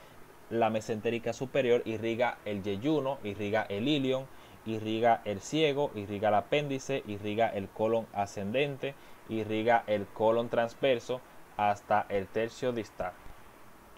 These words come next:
O sea, lo que quiere decir que ese es el territorio que irriga la arteria mesentérica superior y al mismo tiempo podemos deducir que esas son las estructuras que derivan del,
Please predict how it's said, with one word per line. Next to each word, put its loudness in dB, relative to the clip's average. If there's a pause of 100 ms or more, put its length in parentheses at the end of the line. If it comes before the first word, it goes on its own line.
(120)
O -20
sea, 8
lo 8
que -4
quiere 2
decir 0
que 0
ese 0
es -4
el -2
territorio 0 (680)
que 2
irriga 0
la 2
arteria 0
mesentérica -2
superior 2
y 4
al 6
mismo -2
tiempo -2 (420)
podemos 2
deducir 0
que -2
esas -4
son -4
las -2
estructuras -2 (380)
que 4
derivan 4
del, 8